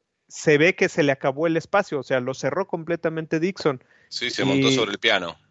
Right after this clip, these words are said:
Speaker 1: y él se
Speaker 2: Eso le
Speaker 1: sube
Speaker 2: da
Speaker 1: sobre
Speaker 2: mucha
Speaker 1: el piano y
Speaker 2: Sí.
Speaker 1: pierde ahí por ahí un, un pequeño de tiempo, porque esa maniobra igual, este,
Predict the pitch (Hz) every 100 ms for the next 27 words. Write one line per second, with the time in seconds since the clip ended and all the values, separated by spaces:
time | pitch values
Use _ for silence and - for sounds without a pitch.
0 | - 175 175 175 175 - 185 180 170 147
1 | 147 143 - 175 180 175 156 165 165 160
2 | 156 151 160 143 143 139 131 127 - 143
3 | 143 135 139 143 - - - 147 143 139
4 | 123 151 139 120 - 143 - 156 170 170
5 | 156 147 165 160 147 139 135 131 120 113
6 | _ _ _ _ _ - 123 - _ 120
7 | 120 117